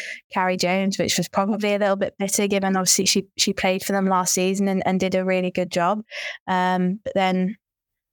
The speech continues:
ironically, then it was a former Bristol City player that got the equaliser in Amy Palmer. So it was,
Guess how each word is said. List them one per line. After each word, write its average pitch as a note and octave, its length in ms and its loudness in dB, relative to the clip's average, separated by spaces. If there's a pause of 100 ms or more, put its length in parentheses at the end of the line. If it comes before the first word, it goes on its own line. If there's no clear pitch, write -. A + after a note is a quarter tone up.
(140)
ironically, F#3+ 400 0
then F#3+ 180 2
it F3+ 100 2
was F#3 160 0
a F#3 120 2
former F#3+ 320 -2
Bristol F#3 340 0
City F#3+ 260 2
player G3+ 280 0
that G#3 120 -2
got G#3 120 0
the B3 180 0
equaliser F#3 480 0
in F#3 100 2
Amy F#3 200 2
Palmer. F#3+ 420 0
So F#3+ 160 0
it F#3 140 2
was, F#3+ 340 -2